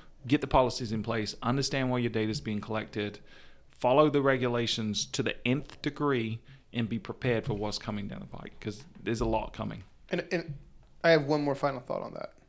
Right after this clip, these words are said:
Speaker 1: Okay.
Speaker 2: It is important to do this for your customers' sake, but this is a softball from an attorney's perspective.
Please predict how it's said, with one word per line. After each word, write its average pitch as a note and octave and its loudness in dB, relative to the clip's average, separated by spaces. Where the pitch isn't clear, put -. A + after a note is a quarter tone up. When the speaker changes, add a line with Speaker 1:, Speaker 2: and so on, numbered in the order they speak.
Speaker 1:
Okay. A#2 -2
Speaker 2:
It F3+ 8
is F3+ 8
important F#3 0
to - -6
do D3+ 2
this C#3 0
for - -6
your C3+ -2
customers' B2+ -6
sake, - -8
but D#3+ 4
this E3+ 0
is E3 -4
a C#3 0
softball C#3 -2
from B2 0
an C#3 -6
attorney's B2 -6
perspective. - -8